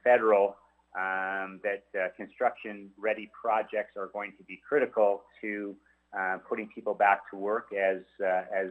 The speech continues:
we, uh, emerge from this crisis. Um, and then the, uh, uh, the knock-on effects that come with, you know, economic stimulus, uh, people buying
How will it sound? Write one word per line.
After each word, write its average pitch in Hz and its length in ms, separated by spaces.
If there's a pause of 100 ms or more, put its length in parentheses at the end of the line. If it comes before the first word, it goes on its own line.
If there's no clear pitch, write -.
(140)
we, 92 440
uh, 87 280 (400)
emerge 98 360
from 104 160
this 98 120 (100)
crisis. 107 460 (260)
Um, 98 280 (320)
and 101 160
then 104 260
the, 98 240
uh, 95 40
uh, 95 680 (100)
the 98 60
knock-on 98 480
effects 92 420
that 95 100 (100)
come 95 260
with, 92 280
you 98 100
know, 90 60
economic 92 460 (100)
stimulus, 92 480 (200)
uh, 85 120 (100)
people 90 260
buying 90 360